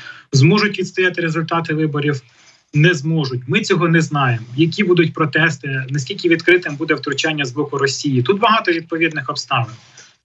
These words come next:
Але я думаю, що фактом є те, що справді от для Грузії, як, е,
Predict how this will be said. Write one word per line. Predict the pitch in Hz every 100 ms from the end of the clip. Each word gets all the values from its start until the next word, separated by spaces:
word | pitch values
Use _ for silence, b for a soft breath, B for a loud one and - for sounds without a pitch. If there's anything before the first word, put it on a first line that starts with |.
| _ -
Але | 156 196 190 - _ _
я | 160 143 190
думаю, | 247 254 180
що | 156 151
фактом | 185 202 202 160
є | 143 139
те, | 226 262
що | -
справді | 131 - 180 214 147
от | 139 131
для | 139 139
Грузії, | 131 139 226 202 139
як, | 131 127
е, | -